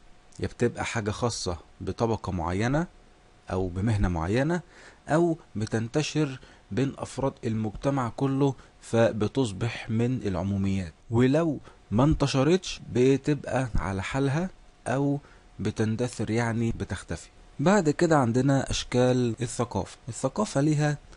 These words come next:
شكلين. الشكل الأول الثقافة المادية، وديت الحاجات الملموسة زي الأدوات اللي بيستخدمها أفراد المجتمع أو أفراد الطبقة الواحدة أو المباني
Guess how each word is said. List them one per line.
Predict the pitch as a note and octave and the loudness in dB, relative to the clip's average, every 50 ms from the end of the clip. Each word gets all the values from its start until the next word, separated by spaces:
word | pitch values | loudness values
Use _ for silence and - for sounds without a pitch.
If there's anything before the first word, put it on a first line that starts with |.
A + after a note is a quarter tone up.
| - - | -20 -14
شكلين. | - - G#2+ G2 - - G#2+ A2 A#2 B2+ C3 C#3 C#3+ - - - - | -4 -4 -4 -4 -2 0 2 4 4 4 2 0 -4 -8 -12 -16 -10
الشكل | - - - D#3 E3+ - - C#3 | -8 -2 2 2 2 4 4 2
الأول | - - - D#3 D3 D3+ D3 C#3+ - - - - - - | 2 2 2 4 4 4 4 2 0 -4 -10 -16 -8 -8
الثقافة | - - - - A#2+ - - D3+ D3 - - - - | -8 -6 -2 -4 -2 0 2 0 0 0 -2 -2 0
المادية، | A2 G#2 G#2 G#2+ G2 F#2+ F#2+ A#2+ C3 C#3 D3+ D#3+ D3+ - - - - | 0 2 2 0 0 2 4 6 6 6 6 4 2 -4 -10 -2 0
وديت | A2+ A2 C3+ D#3 D#3 - - | 4 6 8 8 8 6 2
الحاجات | A2 G#2+ - A#2 A2+ C3+ C3+ - - | -4 -4 -4 -2 -2 -2 -4 -2 -2
الملموسة | C3+ A#2 A#2 A#2+ A#2 A2+ A#2 B2+ C3+ C3 A#2 - - - F#2 - - - - - - - | 0 2 2 4 4 4 4 4 2 2 2 0 -4 -6 -6 -6 -12 -18 -20 -20 -14 -8
زي | G2 F#2+ A2+ A2+ B2 B2+ A#2+ - - _ - - - - - - | -2 2 2 2 2 0 -2 -8 -16 _ -20 -20 -20 -16 -12 -10
الأدوات | - - G#2+ F#2+ G2+ G#2 A2 A2+ A2+ - - - - - - - - | -6 -6 -2 0 2 2 4 2 2 0 -4 -14 -20 -20 -16 -10 -6
اللي | - F#2+ | -4 -4
بيستخدمها | F#2 F#2 - - F#2+ F#2 F2+ A2 G#2+ G#2+ G#2+ - | -4 -4 -2 -2 -2 0 2 2 2 2 0 -2
أفراد | - - - G2+ G2+ G#2 - - | -6 -4 -2 -2 -2 -2 -4 -6
المجتمع | F2+ F#2 F2 - - - F#2+ G2 G#2 G#2 G#2+ - - - - - - - - - | -4 -4 -6 -6 -4 -4 -2 -2 -2 -2 -4 -8 -16 -20 -20 -20 -20 -18 -6 -2
أو | G2 G2+ G2+ G2+ - - - - | 0 0 0 -2 -4 -10 -14 -14
أفراد | G2+ - - - G2 F#2+ F#2+ | -14 -10 -4 -4 -4 -2 -2
الطبقة | F#2 - - G2 G2 F#2+ - - F#2 F#2+ - - - - - - - - C#3 | -4 -4 -4 -4 -4 -4 -4 -6 -8 -8 -10 -18 -20 -20 -20 -20 -20 -12 -8
الواحدة | - E2 E2 E2 - - G2 G2 A2 A#2 - - - - - | -6 -4 -4 -4 -4 -4 -2 -2 -2 -6 -6 -12 -16 -6 -2
أو | B2+ C#3 C#3+ C3 - | 0 0 0 0 0
المباني | B2+ A2+ G#2+ G#2 G#2 G2+ G#2 G#2+ G#2 G2+ A2 B2 | 0 0 2 2 2 2 2 2 0 -2 -4 -6